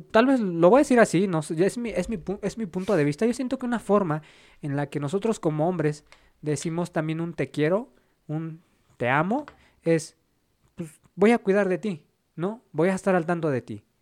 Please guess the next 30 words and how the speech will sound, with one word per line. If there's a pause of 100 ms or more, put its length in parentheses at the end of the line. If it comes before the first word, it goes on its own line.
(400)
Porque
es
una
forma
indirecta
de,
pues,
demostrar
afecto (360)
a
los
tuyos,
llámese
a
tu
pareja,
si
ya
tienes
familia,
pues,
digo,
en
general, (260)
es
una
forma
de
demostrar
afecto